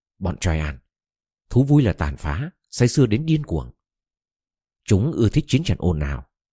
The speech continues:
gay gắt đến độ mong muốn chiến tranh kéo dài bất tận. Thế nhân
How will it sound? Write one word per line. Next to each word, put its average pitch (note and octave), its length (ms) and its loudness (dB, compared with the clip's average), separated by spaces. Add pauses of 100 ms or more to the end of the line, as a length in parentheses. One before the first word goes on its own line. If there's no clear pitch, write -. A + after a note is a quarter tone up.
(220)
gay G#2+ 220 2
gắt A#2 200 -2
đến C3+ 180 0
độ C2+ 300 -2 (360)
mong G#2+ 200 2
muốn G#2+ 160 6
chiến E3+ 180 -2
tranh - 220 0
kéo B2 160 2
dài F#2 160 0
bất G#2+ 180 0
tận. C#2 180 -4 (1200)
Thế G#2+ 160 6
nhân E2 260 -2